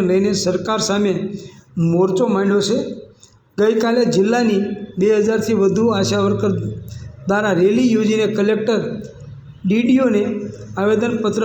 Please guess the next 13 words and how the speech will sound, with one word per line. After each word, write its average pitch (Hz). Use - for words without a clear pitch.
પાઠવી 196
રજૂઆત 202
કરી 214
હતી, 226
જેમાં 226
તેમને 240
લઘુત્તમ 190
વેતન 226
અને 208
પગાર 214
પંચનો 220
લાભ 208
આપવા 226